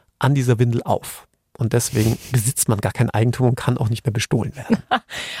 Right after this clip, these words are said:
Speaker 2: Also heißt, ich kann mir alles aus den Mülltonnen, äh, rausnehmen, was ich will?
Speaker 1: Das ist eine super Frage,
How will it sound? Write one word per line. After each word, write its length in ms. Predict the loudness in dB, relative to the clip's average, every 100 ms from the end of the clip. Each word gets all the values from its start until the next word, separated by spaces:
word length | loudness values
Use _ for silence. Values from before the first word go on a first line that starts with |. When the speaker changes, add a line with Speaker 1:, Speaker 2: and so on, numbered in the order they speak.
| -4
Speaker 2:
Also 200 | 0 2
heißt, 220 | 0 -2
ich 100 | -4
kann 140 | -2 -2
mir 100 | -2
alles 240 | -4 -4 -4
aus 180 | -4
den 180 | -2 0
Mülltonnen, 500 | 0 -2 -2 0 0
äh, 280 | -2 0 0
rausnehmen, 520 | 2 0 -2 -6 -2
was 180 | -2 -4
ich 200 | -6 -4
will? 180 | -4 -6 -16 _ _
Speaker 1:
Das 100 | 2
ist 40 |
eine 80 | 2
super 240 | 4 2 2
Frage, 500 | 2 0 2 2